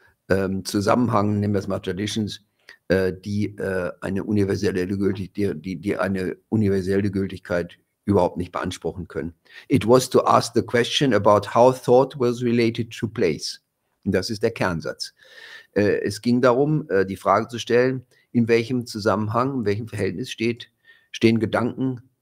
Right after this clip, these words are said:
zum Ort. "Can thought transcend places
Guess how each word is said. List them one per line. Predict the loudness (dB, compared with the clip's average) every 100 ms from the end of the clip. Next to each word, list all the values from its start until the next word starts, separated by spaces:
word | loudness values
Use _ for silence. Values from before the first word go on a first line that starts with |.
| _
zum | -14 0 4 4 2 -4 -12 _ _ _ 2
Ort. | 2 2 -6 -20 _ _ _ _ _ _ _ _ _ _ _ _ _ _ _ _ _ _ _ 0
"Can | 6 6 4
thought | 4 4 4 2 -6
transcend | 0 2 2 0 -2 -2
places | -2 0 0 -2 -6 -8